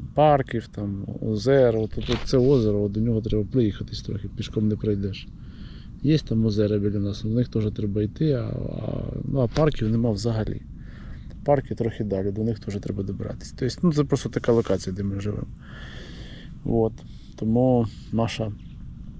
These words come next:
просить це постійно в Чубинське. Не, не тому, що це квартира, а тому, що там є де гуляти. От. По цій же причині і я трошки скучаю саме за, е,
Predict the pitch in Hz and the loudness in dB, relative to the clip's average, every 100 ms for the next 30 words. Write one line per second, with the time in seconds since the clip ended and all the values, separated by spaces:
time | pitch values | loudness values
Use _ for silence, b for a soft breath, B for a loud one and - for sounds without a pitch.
0 | - - - 110 - - - 107 - 104 | -10 -8 0 0 0 -6 -6 -4 -2 -2
1 | 95 113 131 147 - 120 110 - - - | -2 0 4 4 2 -6 -6 -8 -10 0
2 | 113 104 110 104 123 - - 143 - 120 | 0 2 2 4 4 4 2 -2 2 0
3 | - 104 95 87 117 131 98 - 110 98 | 2 0 0 0 -2 -2 -4 -2 0 2
4 | 107 104 101 98 87 - - B B B | 2 0 0 -2 -4 -8 -16 B B B
5 | B B B B 120 101 - - 90 170 | B B B B 0 0 -4 -10 2 4
6 | 151 127 117 110 - 160 143 - - - | 6 4 0 -2 2 4 4 2 -4 -2
7 | 110 113 110 - 107 - 110 - 110 - | 2 4 4 -2 -6 -6 -8 -6 -6 -2
8 | 147 165 151 - - - - - - - | -2 0 -2 -2 -10 -14 -12 -12 -12 -12
9 | - - - 120 120 117 101 107 107 104 | -10 -8 0 2 4 4 2 2 4 2